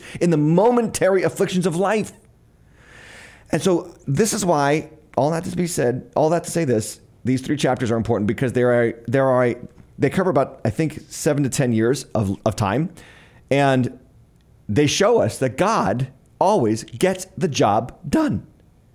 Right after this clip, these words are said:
He's doing something bigger than you. He's doing something bigger than America.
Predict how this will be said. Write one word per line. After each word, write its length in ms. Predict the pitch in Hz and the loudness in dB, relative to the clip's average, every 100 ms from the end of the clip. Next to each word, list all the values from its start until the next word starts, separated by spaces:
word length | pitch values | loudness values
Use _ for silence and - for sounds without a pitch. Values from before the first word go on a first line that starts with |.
| _ - | _ -2
He's 200 | 220 190 | -2 0
doing 260 | 277 330 | 2 2
something 400 | - 254 156 196 | 2 0 2 0
bigger 160 | 247 254 | 0 0
than 140 | 277 | 2
you. 260 | 277 339 123 | 4 2 0
He's 180 | - 220 | -2 -2
doing 200 | 226 277 | 0 0
something 360 | - 190 185 151 | 0 -2 0 0
bigger 160 | 208 | 0
than 200 | 208 208 - - - | 0 -2 -4 -16 -4
America. 800 | - 185 185 269 277 156 90 - | 2 4 4 4 2 2 0 -4